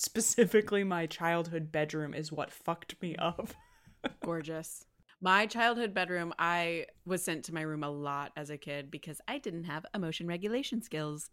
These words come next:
Speaker 2: And
Speaker 1: Ah.
Speaker 2: they were like, "Go away, child."
Speaker 1: "Come out when you've calmed down."
Speaker 2: Yes.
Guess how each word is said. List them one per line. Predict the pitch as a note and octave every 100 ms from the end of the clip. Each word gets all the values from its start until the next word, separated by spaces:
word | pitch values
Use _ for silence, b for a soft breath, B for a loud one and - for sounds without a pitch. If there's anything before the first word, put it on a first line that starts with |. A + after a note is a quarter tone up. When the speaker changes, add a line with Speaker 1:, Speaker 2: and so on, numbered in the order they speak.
| -
Speaker 2:
And | F3+ F3 E3+ F3 E3 -
Speaker 1:
Ah. | -
Speaker 2:
they | E3+ F3+
were | G#3 F3+
like, | D#3 D#3 - - D3+
"Go | C3+ F#3 A3+
away, | B3 A3+ G3+ F#3 F3+
child." | G3+ D#3 D#3+ D3+ D3+ b b _ -
Speaker 1:
"Come | G3+ G#3
out | G3 F3
when | F#3+ F#3
you've | F3+
calmed | - E3 D#3+ D#3+
down." | F#3+ G#3 - E3 - - _ _ _
Speaker 2:
Yes. | F3 E3+ D#3 - - - -